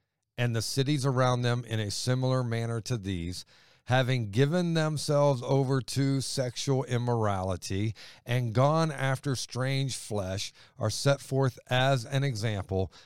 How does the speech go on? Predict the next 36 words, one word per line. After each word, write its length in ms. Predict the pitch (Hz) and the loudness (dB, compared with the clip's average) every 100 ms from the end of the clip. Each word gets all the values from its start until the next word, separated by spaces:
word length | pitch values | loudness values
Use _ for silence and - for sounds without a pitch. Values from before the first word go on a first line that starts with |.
| - | -12
suffering 600 | - - 127 - 131 123 | -4 0 0 0 -2 0
the 100 | 123 | 0
vengeance 560 | 101 113 113 113 104 - | 2 0 2 -4 -6 -4
of 180 | 101 | -4
eternal 420 | 104 - 98 90 92 | -4 -4 -6 -6 -4
fire." 560 | - 113 101 85 78 101 | -2 -2 0 -2 -6 0
Now, 480 | 120 123 107 82 - _ _ _ - | 4 4 2 -2 -8 _ _ _ -4
let's 180 | 104 | -2
stop 440 | - - 123 120 - | -2 2 2 2 -2
just 320 | 95 107 - | 0 0 0
for 160 | 120 120 | 0 2
a 40 | |
minute. 320 | 123 123 87 - _ | 4 2 0 -8 _
Those 320 | 107 110 135 | 2 4 4
people 300 | 160 160 131 | 0 0 2
that 140 | 123 104 | 2 0
say 340 | - 120 107 - - - | 0 2 2 -4 -16 -12
Sodom 460 | - 110 127 151 | 0 4 4 4
and 80 | 160 | 2
Gomorrah, 520 | 170 170 185 147 131 | 2 4 6 6 4
it 80 | 120 | 4
wasn't 320 | 113 120 131 | 2 4 2
about, 580 | 127 127 160 139 104 - - | 2 2 2 0 -4 -14 -2
uh, 200 | 113 107 | 0 0
homosexuality. 1120 | - 120 113 - 113 - 104 101 92 82 69 - - _ - | -2 -2 -2 -2 -4 -2 -2 0 0 -4 -10 -16 -20 _ -10
Uh, 120 | 135 131 | -8 -8
well, 240 | 147 131 127 | 0 4 6
then 180 | 139 196 | 4 4
you 60 | |
gotta 200 | 208 180 | 2 0
throw 240 | - 160 143 | 2 6 6
the 80 | |
book 200 | 120 139 | 4 0
of 80 | 113 | -2
Jude 420 | 80 95 120 104 | -2 0 0 0
out. 320 | 87 73 - | -2 -6 -12